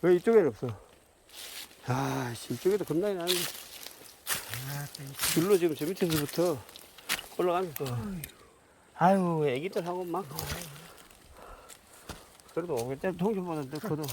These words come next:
Speaker 1: 종이 커. 종이 커보다 더 크죠? 아, 이쁘다, 이뻐. 상태 최상입니다. 이거 뭐 벌레도 안 먹었죠, 이런 거는.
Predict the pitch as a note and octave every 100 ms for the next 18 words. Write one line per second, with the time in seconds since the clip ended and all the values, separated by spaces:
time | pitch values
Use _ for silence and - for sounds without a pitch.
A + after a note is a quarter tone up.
0 | - D3 G3+ G3 - B2+ - - - -
1 | B2+ D#3+ C3+ - - B2 C#3 G3 E3 D3
2 | C3 C#3+ D3+ D3+ E3 D3+ - - - -
3 | - - - - - C#3+ - C#3 - C3+
4 | - - - - A2 C3 D3+ D#3+ E3+ E3+
5 | D#3+ C3 - F3+ F#3 D3 - G#3 F#3+ -
6 | - _ _ - - - - - - E3+
7 | - B3+ - - A3+ A#3 C#4 C4+ A3 D#3
8 | C3+ F3 D#3+ E3+ - G#3 B3+ G3 D#3+ F#3
9 | A#3 A#3 F3+ E3 D#3 D3+ C#3 D3